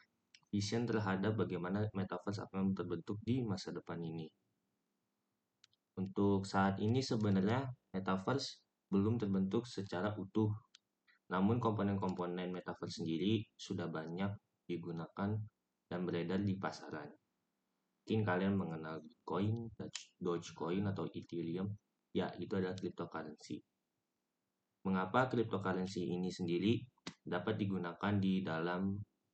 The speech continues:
metaverse? Karena di dalam metaverse ini sebenarnya akan disematkan beba-, beberapa atau mungkin banyak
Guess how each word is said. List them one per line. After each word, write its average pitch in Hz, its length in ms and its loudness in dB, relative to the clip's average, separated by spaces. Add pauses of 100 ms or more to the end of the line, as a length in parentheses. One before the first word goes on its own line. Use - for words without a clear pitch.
(360)
metaverse? - 640 -6 (600)
Karena 113 320 4 (400)
di 104 160 2
dalam 95 240 4
metaverse 95 480 -2
ini 120 400 2
sebenarnya 92 640 -4
akan 101 160 0
disematkan 95 560 -2
beba-, 82 400 -2
beberapa 92 720 0 (160)
atau 85 240 -6
mungkin 104 320 2
banyak 90 400 0